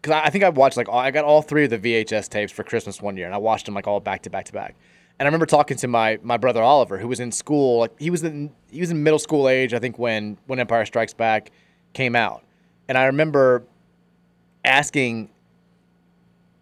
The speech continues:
"Wa-, was this something that you and your friends, like, argued about? Like, like, is it real? Is he really his father?" Like, and he was like, "Oh, yeah." He's like, "That whole summer after the movie came out, we were all like,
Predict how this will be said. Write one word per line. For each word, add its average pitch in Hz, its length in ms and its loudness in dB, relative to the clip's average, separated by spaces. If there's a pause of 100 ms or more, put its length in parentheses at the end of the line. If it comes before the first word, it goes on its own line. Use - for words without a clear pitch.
(280)
"Wa-, 165 160 0
was 175 200 0
this 151 200 -8
something 190 220 2
that 139 120 -4
you 165 160 0
and 156 120 0
your 123 100 -2
friends, 151 340 0
like, 127 160 2
argued 147 360 2
about? - 300 -16
Like, 117 100 -10
like, 135 180 -4
is 143 160 -4
it 135 100 -12
real? 185 420 4
Is 151 80 0
he 139 80 0
really 180 320 4
his 180 140 -2
father?" 175 560 6
Like, 139 120 0
and 139 80 -2
he 156 60 0
was 151 60 0
like, 151 100 -2
"Oh, 262 160 6
yeah." 185 240 8
He's 143 80 0
like, 147 100 -4
"That 180 140 4
whole 190 160 2
summer 196 320 2
after 143 180 2
the 143 60 -2
movie 147 220 0
came 135 220 -2
out, 160 240 4
we 156 100 0
were 160 60 6
all 143 160 6
like, 131 160 0